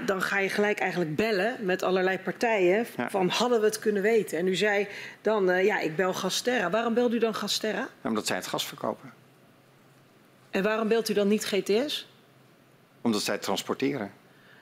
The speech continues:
Speaker 1: Dus wie weet dan volgens u beter?
Speaker 2: Ja, ik heb ze allebei gebeld, maar
Speaker 1: Oké.
Speaker 2: de, de, de, G T S verkoopt het gas, dus die weten
Speaker 1: Ja.
Speaker 2: precies hoe dat zit. nam die produceert het in opdracht van Gasterra.
Speaker 1: Ja.
Speaker 2: En GasUnie, G T S, die transporteert het, dus die laten door de buizen gaan. En alle drie hebben ze,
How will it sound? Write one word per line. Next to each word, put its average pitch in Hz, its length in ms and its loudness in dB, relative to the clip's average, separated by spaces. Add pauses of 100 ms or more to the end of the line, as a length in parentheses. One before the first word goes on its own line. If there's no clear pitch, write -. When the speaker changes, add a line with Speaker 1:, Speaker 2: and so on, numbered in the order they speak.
(120)
Speaker 1:
Dus 170 180 -2
wie 220 160 4
weet 226 220 2
dan 202 220 2
volgens 190 320 -2
u 190 80 -2
beter? 202 400 0
Speaker 2:
Ja, 143 60 0
ik 170 60 -4
heb 165 100 -2
ze - 100 -2
allebei 131 320 0
gebeld, 101 440 -2
maar 113 200 0
Speaker 1:
Oké. 104 260 -2
Speaker 2:
de, - 0 -
de, 117 220 0
de, 113 360 2
G 113 160 -2
T 135 180 0
S - 60 -2
verkoopt - 260 -4
het 110 140 -2
gas, 139 220 -2
dus 110 80 -2
die 117 100 2
weten 107 200 0
Speaker 1:
Ja. - 60 -8
Speaker 2:
precies - 380 -2
hoe 98 160 -6
dat 95 180 -4
zit. 120 180 0
nam 113 240 0
die 98 80 -2
produceert 113 540 0
het 170 320 -4 (180)
in 117 220 -2
opdracht 123 360 -2
van 117 160 -2
Gasterra. 139 640 -2
Speaker 1:
Ja. 180 100 -14 (380)
Speaker 2:
En 110 100 -6
GasUnie, 113 460 2
G - 60 -4 (120)
T 101 220 2
S, - 80 -4
die 104 140 -8
transporteert 117 640 0
het, 107 120 -8
dus 113 120 -6
die 107 180 0
laten 107 280 -2
door 107 100 0
de 101 80 -2
buizen 113 440 -2
gaan. 95 340 -4 (520)
En - 100 -4
alle 123 220 0
drie 110 280 2
hebben 101 180 -4
ze, 104 120 -2